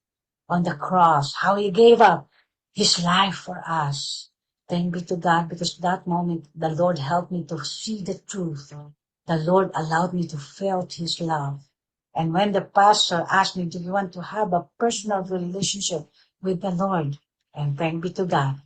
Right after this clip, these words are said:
I said yes to Jesus Christ. And since then, my journey as a child of God began. I experienced the Second Corinthians five seventeen said,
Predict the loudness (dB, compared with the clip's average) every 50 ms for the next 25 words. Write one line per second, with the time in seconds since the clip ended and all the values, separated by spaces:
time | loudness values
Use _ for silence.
0 | _ _ _ _ _ _ _ _ _ 0 2 2 4 4 2 0 0 -2 -2 -2
1 | -2 -4 -6 -4 -4 -4 -4 -6 -6 -8 -6 -4 -4 -2 -2 -4 -2 -2 -4 -4
2 | -4 -6 -4 -4 -4 -6 -6 -6 -4 -4 -2 0 2 2 2 2 2 4 6 8
3 | 8 8 6 4 -2 -8 -12 -16 -20 _ _ _ _ _ _ 0 2 2 2 2
4 | 2 0 0 -2 -2 -4 -4 -4 -2 -2 -2 -2 -2 -4 -4 0 2 4 6 6
5 | 4 4 0 -4 -6 -8 -10 _ -4 -2 -2 -2 -2 -4 -6 -10 -14 _ _ _
6 | _ -10 -10 -6 0 2 2 2 2 0 -4 -6 -8 -10 _ -4 -2 -2 -2 -2
7 | -2 -2 -2 -4 -4 -2 2 4 4 4 4 2 2 0 0 2 2 0 2 2
8 | 2 0 0 -2 -4 -4 -2 -2 -2 -2 2 6 6 6 6 6 2 -4 -4 -4
9 | -4 -4 -4 -4 -2 0 2 4 6 8 6 6 4 0